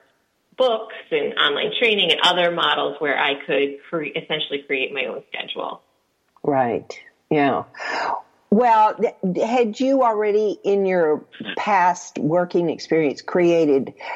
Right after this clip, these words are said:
Speaker 2: the content or similar content that you would have to have in an online business, like a training program?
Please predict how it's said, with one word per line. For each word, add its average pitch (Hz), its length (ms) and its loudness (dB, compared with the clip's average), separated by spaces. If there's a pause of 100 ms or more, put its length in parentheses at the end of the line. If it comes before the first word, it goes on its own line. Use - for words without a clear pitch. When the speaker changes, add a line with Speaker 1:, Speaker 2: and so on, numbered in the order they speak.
(300)
Speaker 2:
the 160 420 2
content 185 1040 0
or 143 100 0
similar 175 460 2
content 170 680 0
that 147 120 -2
you 151 120 4
would 147 120 4
have 143 240 -2
to 147 80 -2
have 143 220 2
in 135 120 2
an 123 220 0
online 135 520 2
business, 139 480 0 (360)
like 175 240 0
a 156 80 2
training 143 480 0
program? 113 560 -4